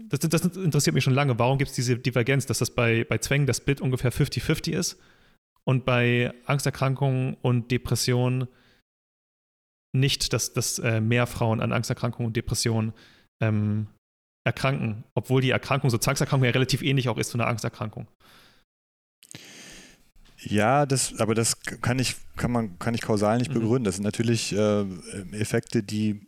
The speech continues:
Speaker 2: meistens auf sehr, sehr, also sehr, sehr gut untersucht sind, aufgrund von sehr, sehr großen Samples, die typischerweise eben populationsbasiert vorgegangen sind oder also ganze Länder untersucht haben, zum
Speaker 1: Mhm.
Speaker 2: Beispiel, also epidemiologisch untermauert sind.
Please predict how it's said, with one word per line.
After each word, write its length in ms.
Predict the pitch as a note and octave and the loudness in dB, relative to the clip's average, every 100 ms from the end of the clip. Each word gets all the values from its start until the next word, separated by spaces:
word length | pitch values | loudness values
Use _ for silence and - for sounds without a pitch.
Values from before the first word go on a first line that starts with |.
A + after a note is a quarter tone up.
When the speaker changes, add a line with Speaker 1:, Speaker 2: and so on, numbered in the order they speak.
| _ | _
Speaker 2:
meistens 540 | F#2+ F#2+ A#2+ - B2+ | 0 2 2 -2 -2
auf 120 | G#2+ G2 | -2 0
sehr, 180 | A2 | 0
sehr, 240 | G#2 G#2 G2+ | 2 2 0
also 200 | - F#2 | -4 -8
sehr, 140 | F#2 G#2 | -2 0
sehr 80 | G2+ | 0
gut 160 | B2 | -2
untersucht 420 | C#3 G#2+ G2 A#2+ | 0 0 0 -4
sind, 320 | - C3 C3 - | -2 -2 -2 -8
aufgrund 300 | - - G#2 | -14 -8 -6
von 200 | - G2+ | -4 -2
sehr, 120 | F#2+ | 0
sehr 120 | G2 | 0
großen 340 | F#2+ G#2 A2 A2 | 0 0 0 -2
Samples, 580 | - G#2+ A#2+ A2 - - | -2 0 0 -2 -4 -6
die 120 | G2 | -10
typischerweise 760 | - G#2 - F#2+ F2+ F#2 F#2 | -6 -6 -2 -2 0 -2 -2
eben 320 | F2 F#2 F#2 F2+ | -6 -8 -8 -6
populationsbasiert 760 | G2 G2 - B2+ B2 G#2+ A2 | -4 -2 -2 -2 -2 -2 -2
vorgegangen 440 | - G2+ G2 F#2+ | -2 -2 0 -2
sind 220 | F#2 F#2 - | -4 -6 -6
oder 200 | F2+ - - - - | -6 -8 -14 -18 -6
also 160 | F#2 | -4
ganze 220 | F2+ F#2 | -2 0
Länder 280 | F#2+ G2+ A2 | 2 4 2
untersucht 460 | G#2+ G#2 F#2+ G#2 - | 2 0 0 -2 0
haben, 240 | F#2+ F#2+ | 0 0
zum 120 | - | -4
Speaker 1:
Mhm. 20 | G2 | -2
Speaker 2:
Beispiel, 460 | F2+ - F2+ - - | -4 -4 -4 -4 -4
also 140 | F#2+ | -4
epidemiologisch 720 | F#2+ G#2+ G2+ F#2+ G2+ A#2+ - - - - - - - | -2 0 0 2 0 0 -4 -8 -14 -18 -18 -18 -8
untermauert 520 | G#2+ F#2+ F#2 A2 B2 | -2 0 2 2 2
sind. 240 | B2 A#2+ | 0 -2